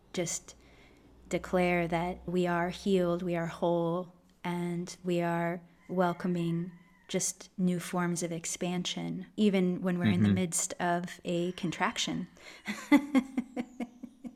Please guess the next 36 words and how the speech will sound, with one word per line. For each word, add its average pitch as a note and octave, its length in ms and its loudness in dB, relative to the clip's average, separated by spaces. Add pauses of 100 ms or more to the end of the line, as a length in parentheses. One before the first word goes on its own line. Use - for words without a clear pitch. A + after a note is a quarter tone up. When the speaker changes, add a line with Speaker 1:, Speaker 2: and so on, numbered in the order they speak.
(120)
Speaker 2:
Yeah, G#2+ 220 10
exactly. F#2 640 0 (220)
Speaker 1:
Yeah, G3+ 580 0
or F3+ 140 -2
a F3+ 60 0
contracting F#3+ 680 0
experience. E3+ 1120 -4
I F3 80 -6
think F3 240 -6
it's, - 380 -8 (180)
it's - 160 -8
great F3+ 520 -2
that F3 200 -2
you're F3+ 440 -2 (120)
s-, - 80 -4
suggesting F3+ 840 0
that E3+ 240 -2
and A3 160 4
offering F3 500 2
that F3 260 -6
too, F3 360 -2
that E3+ 340 -4
also F3+ 400 0
we F3 140 -4
can F3+ 160 -4
ask F3 380 -6
for F3 160 -6
help. F3+ 420 -2 (580)
And F3+ 180 0
there's E3+ 320 -2
so F3 540 0
many E3+ 260 -2
different E3+ 440 -6
forms E3+ 500 -2
of E3+ 140 -6
help E3+ 340 -6